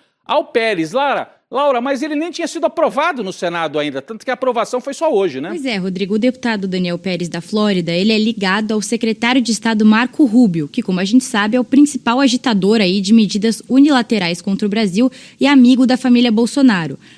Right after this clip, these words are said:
Speaker 2: Agora, essa aprovação no Senado deve ser seguida por um pedido praticamente imediato aí ao consulado do Brasil em Washington pra que o visto seja dado ao norte-americano. Esse gesto coloca uma nova presa-, pressão sobre o governo Lula,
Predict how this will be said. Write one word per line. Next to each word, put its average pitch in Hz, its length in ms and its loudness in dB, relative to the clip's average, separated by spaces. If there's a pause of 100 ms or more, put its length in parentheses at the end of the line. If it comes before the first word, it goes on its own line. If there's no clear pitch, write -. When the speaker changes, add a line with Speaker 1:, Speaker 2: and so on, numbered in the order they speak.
(120)
Speaker 2:
Agora, 226 480 0
essa 196 260 -2
aprovação 196 520 -4
no 202 80 -2
Senado 202 480 -4
deve 214 280 -4
ser 233 160 -4
seguida 226 440 -2
por 247 160 -4
um 254 100 6
pedido 240 460 0
praticamente 247 680 0
imediato 208 580 0
aí 196 240 -2 (260)
ao 226 160 -2
consulado 220 540 -2
do 196 100 -2
Brasil 214 460 0
em 254 180 6
Washington 214 540 0 (260)
pra 285 200 0
que 294 120 -8
o 294 40 0
visto 220 420 -2
seja 220 380 0
dado 196 320 -2
ao 226 80 0
norte-americano. 208 840 -2 (300)
Esse 202 200 -4
gesto 208 420 -2
coloca 214 360 -4
uma 262 140 4
nova 240 300 0
presa-, 214 360 -2
pressão 214 540 -2
sobre 196 260 -2
o 185 40 -2
governo 185 320 0
Lula, 208 340 0